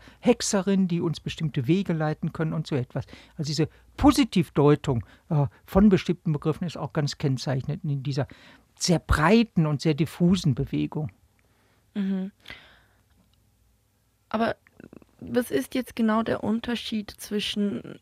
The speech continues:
Speaker 2: religiösen Überzeugungen, die einfach Teil davon sind, und wirklich einer Religion
Speaker 1: Mhm.
Speaker 2: anzuhängen?
Speaker 1: Religion anzuhängen oder Mitglied zu sein,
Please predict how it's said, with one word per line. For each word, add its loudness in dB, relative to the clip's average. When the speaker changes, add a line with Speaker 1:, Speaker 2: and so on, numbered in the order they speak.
Speaker 2:
religiösen -2
Überzeugungen, -4
die -10
einfach -8
Teil -8
davon -2
sind, -2
und -4
wirklich -6
einer -4
Religion -6
Speaker 1:
Mhm. 0
Speaker 2:
anzuhängen? -4
Speaker 1:
Religion 0
anzuhängen 2
oder 0
Mitglied 2
zu -2
sein, -2